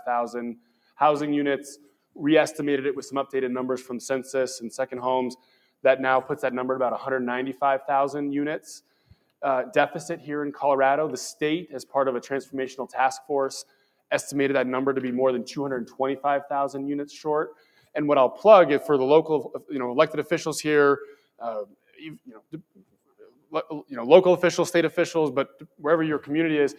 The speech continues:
we're gonna be putting out a, a number by county, an undersupply number by county, and then tracking the monthly permit data to see to what extent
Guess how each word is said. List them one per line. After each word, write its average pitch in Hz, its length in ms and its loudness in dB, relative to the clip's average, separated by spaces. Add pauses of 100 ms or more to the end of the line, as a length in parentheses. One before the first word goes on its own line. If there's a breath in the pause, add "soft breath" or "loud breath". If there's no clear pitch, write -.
(460 loud breath)
we're 156 140 0
gonna 170 100 0
be 160 100 -4
putting 165 340 0
out 151 320 0
a, 131 480 -2
a 123 160 -6
number 143 360 0
by 117 220 0
county, 123 800 -8 (420)
an 127 80 -4
undersupply 147 680 2
number 131 300 0
by 120 240 0
county, 143 640 -4 (440)
and 147 200 -4
then 147 360 -4
tracking 170 720 -2
the 127 200 -8
monthly 135 460 -4
permit 156 500 -8
data 175 360 -4 (440)
to 151 100 -10
see 160 240 -6
to 156 80 -2
what 147 220 6
extent 139 560 -2